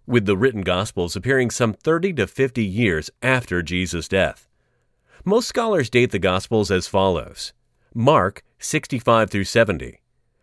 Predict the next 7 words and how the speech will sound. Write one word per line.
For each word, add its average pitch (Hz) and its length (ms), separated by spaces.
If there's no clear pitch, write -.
Matthew 92 460
and 80 140
Luke, 92 340
approximately 135 800
eighty-five, 98 800
and 139 180
John, 120 460